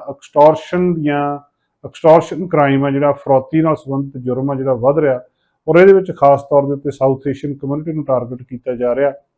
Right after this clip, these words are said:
ਇਹਦੇ ਉੱਤੇ ਉਹਨਾਂ ਨੇ ਆਪਣੇ ਵਿਚਾਰ ਦਿੱਤੇ ਆ। ਆਰ ਸੀ ਐਮ ਪੀ ਨੇ ਬਹੁਤ ਸਾਰੇ ਜਿਹੜੇ ਥ੍ਰੈਟਸ ਨੇ ਜਾਂ ਬਹੁਤ ਸਾਰੇ ਜਿਹੜੇ ਕ੍ਰਾਈਮਸ ਨੇ, ਉਹਨਾਂ ਨੂੰ ਇੱਕ ਵੱਡੇ, ਅ, ਜਿਹੜੇ, ਅ, ਬਿਸ਼ਨੋਈ ਗੈਂਗ, ਲਾਰੈਂਸ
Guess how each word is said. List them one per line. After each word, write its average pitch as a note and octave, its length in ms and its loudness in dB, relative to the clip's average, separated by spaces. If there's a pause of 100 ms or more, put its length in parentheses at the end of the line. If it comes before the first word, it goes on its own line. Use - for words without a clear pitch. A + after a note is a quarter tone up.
(220)
ਇਹਦੇ F#3+ 160 2
ਉੱਤੇ E3 180 -2
ਉਹਨਾਂ C#3 140 -2
ਨੇ C#3 60 -2
ਆਪਣੇ C#3+ 260 -6
ਵਿਚਾਰ A#2+ 360 -4
ਦਿੱਤੇ G2 340 -20
ਆ। - 60 -20 (600)
ਆਰ D#3+ 180 6
ਸੀ G#3 180 -2
ਐਮ G#3 140 0
ਪੀ G#3+ 160 -6
ਨੇ G#3+ 80 2
ਬਹੁਤ F#3+ 340 2
ਸਾਰੇ F#3 240 0
ਜਿਹੜੇ F#3+ 520 -2
ਥ੍ਰੈਟਸ D3 500 -2
ਨੇ D#3+ 160 -4
ਜਾਂ D#3 180 -2
ਬਹੁਤ D#3 240 -2
ਸਾਰੇ D3+ 220 -6
ਜਿਹੜੇ D3 180 -6
ਕ੍ਰਾਈਮਸ C#3 540 -4
ਨੇ, C3 240 -8 (420)
ਉਹਨਾਂ E3 180 2
ਨੂੰ D3+ 140 2
ਇੱਕ C#3+ 220 -6
ਵੱਡੇ, C3+ 720 0 (200)
ਅ, B2+ 420 -6
ਜਿਹੜੇ, C3 400 0
ਅ, A#2+ 280 -10
ਬਿਸ਼ਨੋਈ C3+ 600 2
ਗੈਂਗ, C3 300 -2
ਲਾਰੈਂਸ D3 420 2